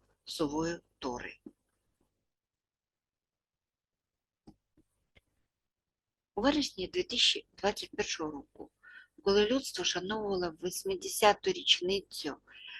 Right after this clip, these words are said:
трагічних подій Бабиного Яру і його жертв,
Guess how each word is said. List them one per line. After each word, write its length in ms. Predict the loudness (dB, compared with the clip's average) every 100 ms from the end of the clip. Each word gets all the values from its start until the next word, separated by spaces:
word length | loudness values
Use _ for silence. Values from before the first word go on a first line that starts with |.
| -18 _ _ _
трагічних 640 | 2 2 4 4 4 -4 0
подій 600 | 2 2 4 4 2 -2 _ _ _ _ _ _ 0
Бабиного 500 | 4 4 4 4 4
Яру 440 | 6 6 4 2 -8
і 80 | -10
його 240 | -6 -6
жертв, 580 | 0 2 0 -6 -20